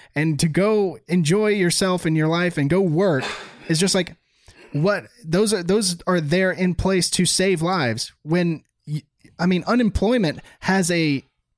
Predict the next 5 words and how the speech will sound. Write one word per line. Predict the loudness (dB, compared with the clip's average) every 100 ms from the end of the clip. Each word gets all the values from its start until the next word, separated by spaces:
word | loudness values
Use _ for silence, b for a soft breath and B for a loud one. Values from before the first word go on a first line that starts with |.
| _
very | -4 0 2 2 0
close, | -2 -2 0 2 0 -2 -4 -10 _ _ _ _ _ _
um, | -2 0 0 -2 -2
correlation | 0 2 2 2 2 2 0 -2
with | -2 0 0 -4 -12